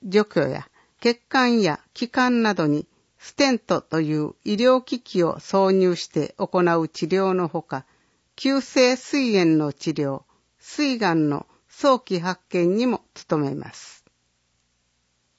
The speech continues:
このように、消化器関連のあらゆる疾患に対して、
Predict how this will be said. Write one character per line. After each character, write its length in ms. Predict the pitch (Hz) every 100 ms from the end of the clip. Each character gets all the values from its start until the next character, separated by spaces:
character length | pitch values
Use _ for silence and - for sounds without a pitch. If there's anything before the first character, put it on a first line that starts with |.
| _ _ _ _ _ _ _ _ _ _ _ -
こ 160 | 220
の 140 | 220 214
よ 240 | 202 156
う 40 |
に、 280 | 147 147 -
消 320 | - - 240 277
化 160 | 294
器 140 | - 302
関 340 | 285 262 214
連 280 | 185 156 151
の 200 | 151 -
あ 120 | 208
ら 180 | 226 269
ゆ 60 | 269
る 100 | 262
疾 260 | - 247 -
患 220 | - 247 240
に 120 | 233
対 280 | 220 180 156
し 140 | -
て、 260 | - 143